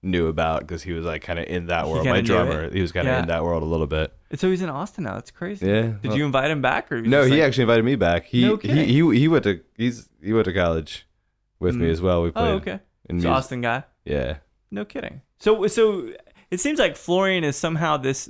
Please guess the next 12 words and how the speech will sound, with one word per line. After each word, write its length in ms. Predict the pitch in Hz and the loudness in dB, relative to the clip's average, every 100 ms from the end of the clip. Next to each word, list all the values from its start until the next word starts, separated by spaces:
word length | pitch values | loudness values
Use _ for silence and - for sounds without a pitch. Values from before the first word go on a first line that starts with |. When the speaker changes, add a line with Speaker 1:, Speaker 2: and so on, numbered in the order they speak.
| - | -8
Speaker 2:
<laughs> 100 | - | -4
this 360 | 127 123 131 135 | -2 0 -2 -2
wonderful 420 | 131 139 127 139 | -2 -2 -2 -6
anchor 320 | 120 139 156 135 | -6 -6 -6 -6
in 160 | 127 | -6
the 80 | 120 | -6
story. 440 | - 123 135 135 | -4 -4 -2 -2
When 180 | 120 135 | -2 -4
did 160 | 156 143 | -4 -4
you 280 | 139 131 - | -4 -6 -10
meet 260 | 135 135 120 | -10 -10 -8
Florian? 480 | 131 139 127 - | -8 -8 -8 -12